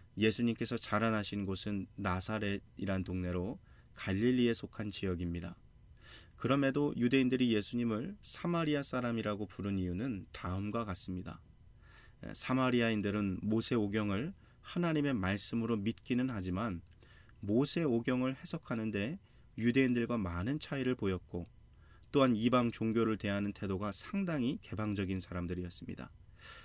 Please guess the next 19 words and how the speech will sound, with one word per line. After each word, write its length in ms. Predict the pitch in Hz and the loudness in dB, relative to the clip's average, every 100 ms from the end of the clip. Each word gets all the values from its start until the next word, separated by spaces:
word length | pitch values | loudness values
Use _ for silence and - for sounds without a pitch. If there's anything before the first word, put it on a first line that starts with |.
| - - | -10 0
따라서 320 | 135 135 151 | 0 2 -2
사마리아인들의 1040 | - 180 170 160 151 131 120 120 117 107 | 0 2 4 4 4 4 4 4 4 4
율법 360 | 107 117 123 - | 2 2 0 0
가르침은, 640 | 95 95 - 127 143 90 - - 92 | -6 -6 -4 -2 -2 -4 -8 -14 -10
에, 140 | 90 | -4
유대인들에게는 760 | 107 117 127 117 113 107 131 131 | 0 2 2 2 0 0 -2 -4
정통성이 760 | - 104 110 165 165 - 127 | -4 -4 -4 -4 -4 -2 -2
없는 260 | 113 92 95 | 0 0 -2
것으로 340 | 151 107 135 | -4 -6 -4
여겨졌지요. 640 | 98 90 90 90 - 92 87 - - - - - - - | -2 -2 -2 -4 -6 -8 -8 -14 -20 -20 -20 -20 -20 -4
그렇기에 460 | - 127 - 131 110 | 2 2 4 4 4
유대인들은 640 | 113 120 113 113 110 175 - - - - 104 | 4 2 2 0 0 -2 -8 -16 -20 -6 0
"예수는 480 | 104 - 120 120 | 0 2 0 2
사마리아인이다"라는 1400 | 120 - 165 151 135 123 117 101 101 95 92 90 90 95 | 0 -2 0 2 4 2 2 0 0 0 0 0 -2 0
이러한 340 | 95 95 98 | 0 0 -2
종교적인 800 | - 104 104 107 98 101 101 90 - - | -2 0 0 0 0 -2 -2 -4 -8 -8
그런 340 | 95 98 98 | -4 -2 -4
프레임을 460 | - 170 156 135 117 | -4 -2 2 2 0
씌움으로써 720 | - 110 95 117 - 135 | -2 -2 -2 -4 -6 -4